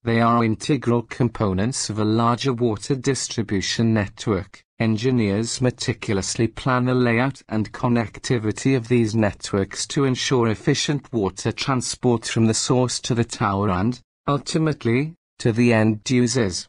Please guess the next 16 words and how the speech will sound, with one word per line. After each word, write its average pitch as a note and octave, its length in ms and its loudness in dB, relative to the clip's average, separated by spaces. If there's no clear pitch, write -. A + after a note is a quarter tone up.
The - 80 -2
optimization C3 1160 0
of C3+ 160 -4
pipe G#2 380 -4
diameters, G#2 840 0
valve A2 360 0
placements, - 800 -4
and A2+ 180 2
routing B2 420 2
strategies C3 960 -2
all C3 240 2
contribute C3+ 720 0
to - 160 -4
minimizing A2+ 800 2
energy G2+ 440 0
consumption G#2+ 920 -2